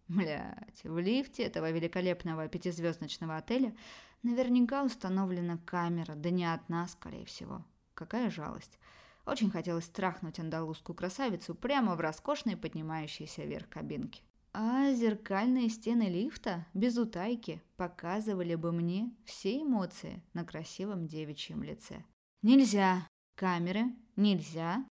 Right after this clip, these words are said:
Строгие нравы!" Лишь взял в свою ладонь женские пальчики, сжал легонько. Шандарахнуло током,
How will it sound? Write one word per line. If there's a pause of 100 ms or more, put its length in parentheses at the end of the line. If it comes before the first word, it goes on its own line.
(240)
Строгие
нравы!" (520)
Лишь
взял
в
свою
ладонь
женские
пальчики, (240)
сжал
легонько. (260)
Шандарахнуло
током,